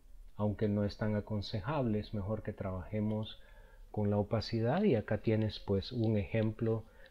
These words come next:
de una imagen con mucha calidad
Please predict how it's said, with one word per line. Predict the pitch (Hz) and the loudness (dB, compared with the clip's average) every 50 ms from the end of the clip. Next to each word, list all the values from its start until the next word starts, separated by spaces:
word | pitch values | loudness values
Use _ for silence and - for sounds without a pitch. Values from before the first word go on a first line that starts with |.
| - - | -8 -4
de | 107 101 101 95 | 0 2 2 4
una | 95 101 107 107 110 110 110 107 107 - - - - - - - - - - - | 4 4 4 4 4 4 4 2 2 0 -4 -10 -16 -18 -18 -20 -20 -20 -4 0
imagen | - 113 104 101 104 104 98 80 - 117 113 120 123 123 - - - - - - - | 2 4 4 4 4 2 2 0 0 0 0 0 0 -2 -2 -2 0 0 0 -2 -2
con | - 101 95 95 | -2 0 2 4
mucha | 98 120 147 143 - 165 151 | 4 4 2 2 0 -2 -2
calidad | - 143 139 143 131 123 113 110 110 | -2 -2 0 2 2 2 2 2 2